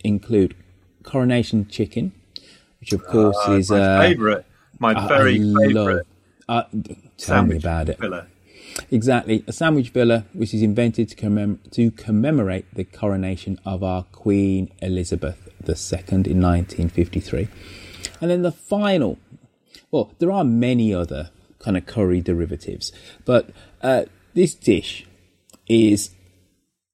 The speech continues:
Speaker 1: incredibly important, I think, because it really symbolises, uh, that cross-pollination of East meets West. It's curry sauce or curry gravy on chips.
Speaker 2: So when you
Speaker 1: Yeah,
Speaker 2: say
Speaker 1: it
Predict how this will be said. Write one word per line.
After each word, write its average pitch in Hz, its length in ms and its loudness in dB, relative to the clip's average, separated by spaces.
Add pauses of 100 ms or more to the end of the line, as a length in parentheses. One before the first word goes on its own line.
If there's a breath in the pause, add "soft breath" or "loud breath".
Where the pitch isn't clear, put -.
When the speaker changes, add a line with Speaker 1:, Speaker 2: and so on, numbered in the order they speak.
(220)
Speaker 1:
incredibly 123 580 4
important, 90 580 -4
I 87 140 -6
think, 87 300 -6 (140)
because 113 280 0
it 123 100 2
really 135 300 2
symbolises, 98 960 -2 (1000)
uh, 95 340 -2 (360 soft breath)
that - 380 -2
cross-pollination 95 1080 -2 (200 soft breath)
of 98 120 -2
East 95 260 -2
meets 85 280 -6
West. - 340 -12 (360)
It's 117 200 -2 (120)
curry 139 280 0
sauce 101 520 0 (160)
or 101 160 0
curry 143 280 2
gravy 90 600 0 (100)
on 85 200 -4
chips. - 480 -12 (240 soft breath)
Speaker 2:
So 131 120 0
when 143 100 2
you 151 60 -4
Speaker 1:
Yeah, - 60 -8
Speaker 2:
say 151 280 4
Speaker 1:
it 147 180 -2